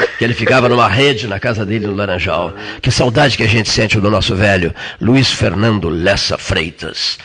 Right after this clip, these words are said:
Esta semana estaremos, eh, gerando na quarta-feira, às treze horas, com equipe diferenciada, né, São Paulo?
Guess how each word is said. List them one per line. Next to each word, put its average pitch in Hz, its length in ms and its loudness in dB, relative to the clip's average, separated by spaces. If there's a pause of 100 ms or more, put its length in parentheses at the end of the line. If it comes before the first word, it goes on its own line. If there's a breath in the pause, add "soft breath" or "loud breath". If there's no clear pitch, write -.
(440 loud breath)
Esta - 260 2
semana 165 600 4 (400 loud breath)
estaremos, 143 880 2
eh, 113 320 -4 (300)
gerando 120 680 -2 (720)
na 123 160 0
quarta-feira, 147 680 0
às - 80 -2
treze 127 280 -2
horas, 117 240 2
com 127 160 -2
equipe 117 280 -2
diferenciada, 139 600 2
né, 151 80 2
São 151 120 0
Paulo? 135 320 0